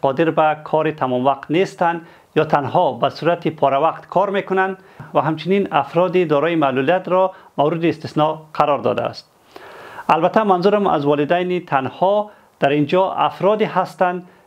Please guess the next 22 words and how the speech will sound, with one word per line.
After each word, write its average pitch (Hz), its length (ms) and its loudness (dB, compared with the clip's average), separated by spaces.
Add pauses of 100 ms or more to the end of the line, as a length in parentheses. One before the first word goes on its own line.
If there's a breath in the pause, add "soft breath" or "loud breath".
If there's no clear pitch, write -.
(140 soft breath)
که 143 80 0
به 135 80 2
عنوان 170 420 2
والدین 147 580 0
تنها 170 540 -2 (140)
مسئولیت 156 580 -2
تربیت 143 500 0 (460 soft breath)
و 185 200 2
نگهداری 147 540 0
کودکان 165 520 -2
خود 165 260 -4
را 165 260 0 (180)
دارند 117 440 -2 (340 loud breath)
و 147 80 4
فرد 190 320 0
دیگری 175 400 0
به 151 100 0
عنوان 143 400 0
همسر 160 640 -2
یا 143 120 0
شریک 156 380 -2
زندگی 139 580 -2